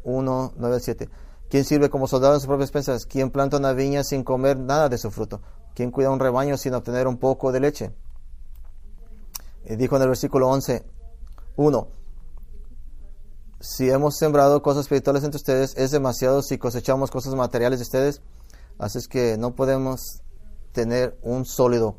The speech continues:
conclusión. Por eso traigo esto en particular.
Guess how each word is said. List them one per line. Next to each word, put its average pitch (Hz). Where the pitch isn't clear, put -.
conclusión. 107
Por 120
eso 131
traigo 131
esto 127
en 120
particular. 104